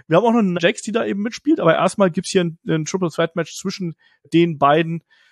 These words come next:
oder zwischen den dreien natürlich, weil es ja bei Naomi gegen Tiffany Stratton keine klare Entscheidung gegeben hat. Kai, wie sieht's hier aus?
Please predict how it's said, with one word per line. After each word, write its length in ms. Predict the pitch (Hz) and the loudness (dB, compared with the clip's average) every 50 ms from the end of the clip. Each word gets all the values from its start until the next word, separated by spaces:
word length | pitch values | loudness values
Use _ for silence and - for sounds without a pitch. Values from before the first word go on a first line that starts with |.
| _ _ _ _ | _ _ _ _
oder 120 | - 131 123 | -6 -6 -6
zwischen 180 | - 135 120 | -6 -6 -6
den 140 | 147 135 127 | -6 -6 -4
dreien 340 | 139 - 139 143 147 160 165 | 0 2 4 4 4 4 0
natürlich, 340 | 156 - - 156 139 131 127 | -2 -2 -2 -4 -4 0 2
weil 160 | 135 127 131 | 2 2 2
es 60 | - | 2
ja 80 | 143 127 | -2 -2
bei 340 | - 123 123 123 123 123 - | 0 2 2 2 2 0 -2
Naomi 360 | 131 131 131 139 143 143 131 | -2 -2 -2 -2 -2 -2 -2
gegen 140 | 135 135 123 | -4 -6 -6
Tiffany 280 | - 135 - 135 127 | -8 -8 -8 -10 -12
Stratton 280 | 120 - - 120 120 135 | -10 -8 -10 -10 -10 -8
keine 200 | - 131 127 127 | -4 -4 -4 -2
klare 300 | - - 127 123 123 - | -2 0 2 2 2 0
Entscheidung 480 | - - - 135 127 131 127 120 110 - _ _ _ _ _ _ | -2 -4 0 2 2 4 2 2 0 -4 _ _ _ _ _ _
gegeben 400 | - 117 117 135 120 113 110 117 | -12 -4 -2 0 0 0 0 0
hat. 180 | 143 165 - - _ _ _ _ _ _ _ _ _ _ _ _ _ _ _ _ _ _ _ _ _ _ _ - | -2 -2 -2 -4 _ _ _ _ _ _ _ _ _ _ _ _ _ _ _ _ _ _ _ _ _ _ _ -4
Kai, 240 | - 208 214 202 | 0 2 2 4
wie 80 | 180 214 | 2 2
sieht's 140 | 262 285 - | 0 -2 0
hier 140 | - 151 294 | 0 0 2
aus? 360 | 277 254 160 - - - | 2 2 0 -2 -8 -18